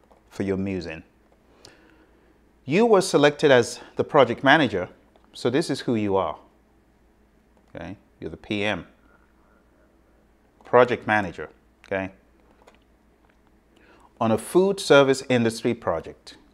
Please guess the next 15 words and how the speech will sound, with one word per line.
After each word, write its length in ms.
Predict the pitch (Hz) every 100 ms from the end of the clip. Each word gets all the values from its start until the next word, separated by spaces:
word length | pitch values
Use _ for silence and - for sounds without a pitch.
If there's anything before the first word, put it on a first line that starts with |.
| _ _ _ _ _
you 140 | 107 107
suddenly 420 | - 147 170 180
learn 360 | 151 131 131
that 140 | 113 95
a 40 |
new 200 | 95 131
covid 460 | 151 - 131 127 123
nineteen 500 | 117 113 110 113 113
law, 420 | 95 92 110 160 _ _ _ _ _ _ _ _ -
watch 200 | 85 -
the 100 | 120
words, 560 | 139 127 113 - - - _ _ _ _ _ _
law 920 | 90 98 117 147 107 87 85 107 139 - _ _ _ _ _ _ _ _ -
and 320 | 110 120 123 110
regulation, 880 | 107 107 107 110 110 - 73 64